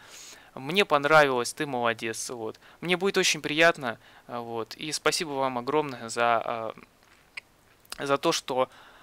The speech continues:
<laughs> за то, что, э, все-таки смотрите мои ролики, и YouTube дает возможность так вот выкладывать, так вот, э, вам, э, полезные вещи советовать. Вот. Я очень рад этому.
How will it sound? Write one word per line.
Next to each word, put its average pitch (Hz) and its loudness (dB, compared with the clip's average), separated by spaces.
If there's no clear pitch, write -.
<laughs> - -6
за 160 2
то, 190 2
что, - -2
э, 147 0
все-таки - -2
смотрите 139 -6
мои 127 -4
ролики, 156 -4
и 110 -14
YouTube 139 -10
дает 127 -4
возможность 131 -8
так 127 2
вот 131 -6
выкладывать, 135 0
так 123 -6
вот, 120 -12
э, 127 -8
вам, 127 0
э, - -4
полезные 131 -4
вещи 131 -2
советовать. 117 -6
Вот. 113 -12
Я 135 2
очень 147 -4
рад 120 -4
этому. 117 -14